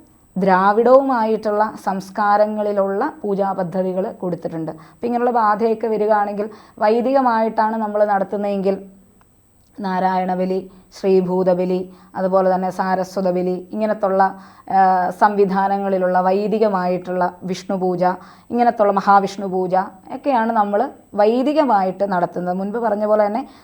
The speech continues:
സാത്വിക സംവിധാനത്തിൽ നടത്തപ്പെടുന്നത്. ഇനി ദ്രാവിഡ സംസ്കാരത്തിലേക്ക് മാറുമ്പോൾ ഈ പറയുന്ന കർമ്മ പദ്ധതികളൊക്കെ കുറച്ചുകൂടെ, എന്താ പറയുന്നത്,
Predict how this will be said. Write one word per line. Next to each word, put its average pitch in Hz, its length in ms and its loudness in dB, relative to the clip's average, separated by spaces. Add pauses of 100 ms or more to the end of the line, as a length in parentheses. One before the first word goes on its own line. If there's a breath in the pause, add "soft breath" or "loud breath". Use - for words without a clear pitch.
(120)
സാത്വിക 247 380 4
സംവിധാനത്തിൽ 214 760 0
നടത്തപ്പെടുന്നത്. 180 580 -2
ഇനി 262 80 -2
ദ്രാവിഡ 226 640 2
സംസ്കാരത്തിലേക്ക് 220 880 -4
മാറുമ്പോൾ 175 680 -2 (380 loud breath)
ഈ 269 260 0
പറയുന്ന 220 580 0 (380)
കർമ്മ 208 300 4
പദ്ധതികളൊക്കെ 190 960 -2 (180)
കുറച്ചുകൂടെ, 202 600 0 (300 loud breath)
എന്താ 196 200 2
പറയുന്നത്, 185 440 0